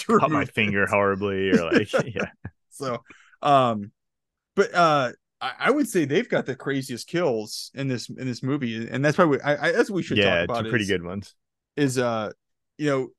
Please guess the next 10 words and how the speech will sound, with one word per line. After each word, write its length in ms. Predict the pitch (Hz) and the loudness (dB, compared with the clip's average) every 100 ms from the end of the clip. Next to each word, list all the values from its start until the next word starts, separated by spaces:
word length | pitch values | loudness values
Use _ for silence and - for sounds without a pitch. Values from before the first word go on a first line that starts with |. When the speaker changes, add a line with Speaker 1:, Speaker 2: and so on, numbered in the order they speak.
| - | -12
Speaker 1:
most 360 | 147 180 185 | 0 0 0
of 20 | |
this 180 | 175 160 | 0 -2
is 60 | 139 | -4
predicated 460 | - 139 147 131 | -2 -2 0 -2
around 500 | 123 120 117 110 107 107 _ _ _ _ _ _ 123 | -2 -4 -4 -4 -8 -12 _ _ _ _ _ _ -10
Jason 380 | 135 131 143 | -6 -4 -6
just 160 | 123 110 | -10 -10
stalking 420 | - 120 117 127 | -6 -4 -4 -6
these 380 | 113 110 107 - | -6 -8 -10 -14